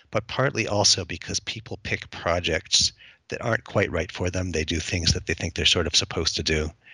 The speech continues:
And it's very hard to push yourself through challenges when you're not really inspired. So one piece of advice is to find your passion and pursue that.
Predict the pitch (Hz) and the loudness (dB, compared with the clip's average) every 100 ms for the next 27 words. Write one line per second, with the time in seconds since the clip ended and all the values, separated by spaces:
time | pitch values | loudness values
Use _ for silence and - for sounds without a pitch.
0 | - - - - _ _ _ _ _ 101 | -20 -20 -20 -20 _ _ _ _ _ 0
1 | 98 98 95 95 120 131 117 - 104 104 | 2 4 2 4 6 6 6 4 2 4
2 | 90 80 - - 90 - 110 - 92 - | 2 2 2 2 0 -6 0 2 4 4
3 | 82 73 - 78 - - 82 87 - 73 | 2 -2 -6 -2 2 2 2 -2 -2 0
4 | 71 - - _ _ _ - 85 80 78 | 0 0 -6 _ _ _ -8 -4 -2 -2
5 | - 76 69 65 - - 65 64 - - | 0 0 0 0 0 2 0 0 -2 -6
6 | - _ - _ _ _ _ _ _ _ | -10 _ -20 _ _ _ _ _ _ _
7 | _ - - 90 82 - - 95 113 113 | _ 2 4 2 0 -10 -6 -2 0 0
8 | 113 - 92 87 - 80 78 82 - - | 2 2 2 -2 -2 -2 0 2 4 4
9 | - 85 78 73 - - 87 78 73 73 | 0 -4 -2 0 2 2 2 0 -2 -6
10 | - - - 92 92 87 80 - 82 85 | -10 -6 0 0 0 -2 0 0 4 6
11 | 80 80 82 - _ _ _ _ _ _ | 4 0 -10 -14 _ _ _ _ _ _
12 | - 82 80 76 - - - - 73 69 | -8 -4 -4 -6 -8 -2 0 0 -2 -2
13 | 73 78 98 | 0 0 -2